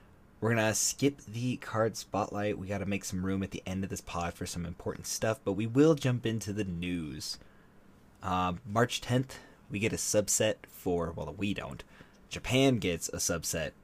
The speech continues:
uh, for Scarlet Violet, uh, called Triple Beat. I have no idea how to predict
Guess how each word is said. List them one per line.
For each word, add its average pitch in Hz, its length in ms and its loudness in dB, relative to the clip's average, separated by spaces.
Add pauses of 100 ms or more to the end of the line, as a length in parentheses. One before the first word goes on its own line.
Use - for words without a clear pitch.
(120)
uh, 78 280 -4
for 78 380 -4 (120)
Scarlet - 540 -2
Violet, 113 380 6 (500)
uh, 87 220 0
called 98 220 -2
Triple - 280 0
Beat. 120 400 2 (360)
I - 60 -6
have 82 180 -6
no 113 420 4
idea 101 560 4 (300)
how 101 220 2
to 98 100 4
predict 92 440 -2